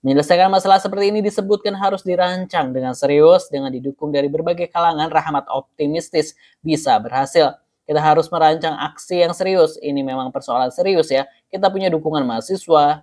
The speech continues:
guru besar, purnawirawan, keluarga purnawirawan kemarin sudah menyatakan sikap akan turun ke jalan bersama mahasiswa dan para guru besar, pungkasnya. Itu tadi soal pandangan Sirekap dari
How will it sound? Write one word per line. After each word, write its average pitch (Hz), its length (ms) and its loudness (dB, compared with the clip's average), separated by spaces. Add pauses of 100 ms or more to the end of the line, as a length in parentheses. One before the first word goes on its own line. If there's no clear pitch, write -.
guru 208 220 2
besar, 151 500 2
purnawirawan, 143 880 0
keluarga 160 480 0
purnawirawan 147 880 0
kemarin 190 320 -4
sudah 156 240 -2
menyatakan 123 400 -6
sikap - 400 -4 (240)
akan 147 400 -2
turun 127 240 -2
ke 113 160 -8
jalan 160 400 2
bersama 180 460 -6
mahasiswa 135 480 -6
dan 113 240 -10
para 123 320 0
guru 101 320 -14
besar, 151 320 0 (400)
pungkasnya. 110 960 -6 (720)
Itu - 160 -16
tadi 139 400 0 (240)
soal 160 480 2
pandangan 180 480 -4
Sirekap 185 480 -8
dari 143 240 -2